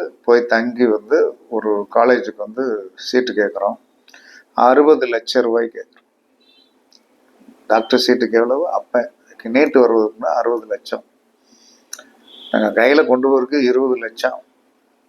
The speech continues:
ம், வரவேற்பெல்லாம் நல்லா தான் இருந்தது. இந்த குழந்தைய என்னைய உள்ள கூப்பிட்டாங்க. ஆ, அறுபது லட்சம் ரூபா சீட்டுக்கு. சரி,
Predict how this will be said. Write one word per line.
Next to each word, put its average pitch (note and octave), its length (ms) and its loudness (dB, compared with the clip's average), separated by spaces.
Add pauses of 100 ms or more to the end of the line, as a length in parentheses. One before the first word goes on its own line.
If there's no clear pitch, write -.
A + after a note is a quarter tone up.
(1400)
ம், C#3 360 -4
வரவேற்பெல்லாம் D3+ 560 4
நல்லா B2 340 0
தான் A2+ 160 -6
இருந்தது. A2+ 160 -10
இந்த D3 180 -14
குழந்தைய B2+ 320 2
என்னைய A#2+ 260 -2
உள்ள A2+ 220 -4
கூப்பிட்டாங்க. G#2 480 -8 (2000)
ஆ, G#2 460 -4 (260)
அறுபது A2+ 340 0
லட்சம் G#2 300 -4
ரூபா G2+ 120 -4
சீட்டுக்கு. - 560 -6 (1700)
சரி, - 280 -10